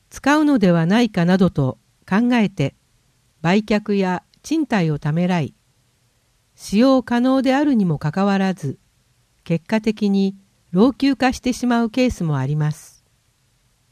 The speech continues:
空き家を放置すると大変なことに。適切に管理されず、放置された空き家は損傷しやすく、台風で屋根瓦が飛んだり、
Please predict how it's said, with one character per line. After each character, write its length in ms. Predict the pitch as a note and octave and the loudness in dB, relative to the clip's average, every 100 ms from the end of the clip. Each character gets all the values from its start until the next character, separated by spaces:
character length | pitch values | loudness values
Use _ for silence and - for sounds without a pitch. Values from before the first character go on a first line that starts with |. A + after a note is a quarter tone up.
| _ _ _ _ _ - | _ _ _ _ _ -8
空 120 | G3 | -8
き 160 | G#3+ D4+ | -4 -2
家 180 | D4 C#4+ | 2 2
を 120 | C4+ | 0
放 120 | D#4 | 0
置 240 | D4+ - | 0 -2
す 160 | F3 - | -8 -6
る 120 | D#3+ | -8
と 280 | - D3+ C#3+ _ | -6 -6 -6 _
大 220 | - D#3+ G#3+ | -6 -4 -2
変 240 | B3+ A#3+ | -2 -2
な 120 | A#3+ | -4
こ 120 | A#3 | -4
と 140 | G#3+ A3 | -2 -2
に。 140 | D#3+ - _ _ _ _ _ _ _ _ _ _ _ _ - | -4 -8 _ _ _ _ _ _ _ _ _ _ _ _ -6
適 240 | G3+ - | -6 -4
切 320 | - D4 C#4 | -6 -4 -2
に 240 | C4+ C4 B3 | 0 0 0
管 260 | D4 C#4 | -2 0
理 100 | G3 | -2
さ 180 | F3 E3+ | -2 -2
れ 140 | F3 | -2
ず、 280 | E3 D#3+ D#3+ _ _ _ _ _ - | -2 -2 -4 _ _ _ _ _ -8
放 120 | - | 0
置 240 | D#4 - F#3 | 2 2 -2
さ 140 | F#3+ | -2
れ 100 | E3 | -2
た 140 | D#3 D3 | -2 -4
空 100 | D#3 | -4
き 160 | - | -2
家 160 | F#3+ F3+ | -2 0
は 200 | F3 - _ _ _ _ | -2 -4 _ _ _ _
損 300 | - A3 C4+ | -2 0 0
傷 280 | - C4 | 0 0
し 160 | A#3 - | 0 0
や 120 | A#3 | -2
す 140 | A3+ - | -2 -8
く、 220 | D3+ C3+ _ _ _ _ _ _ _ | -8 -8 _ _ _ _ _ _ _
台 240 | - F#3+ A#3+ | -4 0 0
風 260 | A3 G#3+ | 0 0
で 240 | F#3+ F#3 G3 _ _ _ - | 2 0 -2 _ _ _ -6
屋 140 | F3 | 0
根 160 | A#3+ D4 | 2 2
瓦 400 | D4+ D4 B3 F3+ | 2 2 2 0
が 160 | D3+ C#3 | -2 -4
飛 160 | D#3+ | -4
ん 80 | F#3 | 0
だ 120 | F#3 | 0
り、 180 | D3+ - | -2 -6